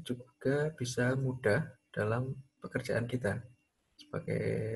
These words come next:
peternak lebah dalam mengontrol, misalnya apakah lebahnya dalam kondisi yang sehat atau ada masalah, ada, ada misalnya ada serangga pengganggu, misalnya dalam arti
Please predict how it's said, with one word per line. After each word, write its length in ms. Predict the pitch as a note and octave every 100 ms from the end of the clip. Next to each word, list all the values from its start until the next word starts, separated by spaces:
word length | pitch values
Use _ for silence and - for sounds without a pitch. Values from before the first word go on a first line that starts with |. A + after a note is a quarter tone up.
| A#2+ - - _
peternak 400 | _ - - -
lebah 300 | - B2 E3+ F#3+ - - - - - - - - -
dalam 220 | G#2+ G#2+ A2+
mengontrol, 680 | G#2 G2+ G#2 B2+ D3+ D#3+ B2+
misalnya 400 | A#2+ G#2 A#2 D3+ - _ _ _
apakah 400 | G#2+ - - G#2+ - _ -
lebahnya 480 | A2 - A2 A2+ G#2
dalam 180 | G#2 G#2
kondisi 340 | - A2 -
yang 140 | G2+ -
sehat 300 | G2 A2 B2
atau 340 | B2 G2+ G2 B2 _ _ _ _ _ _ - -
ada 160 | - F#2
masalah, 400 | G2 F#2+ - -
ada, 200 | - - -
ada 140 | - G2
misalnya 260 | G2+ A2 G#2+
ada 400 | - G#2+ A#2+ - - _ _ _ -
serangga 300 | F#2+ F2+ F2+
pengganggu, 420 | G2 F#2 G#2 C3+ E3+ _ _ - - - - _ _ _ _ _ _ _ _ A2+
misalnya 360 | A2 G#2 G#2
dalam 140 | G2+ G#2
arti 180 | G2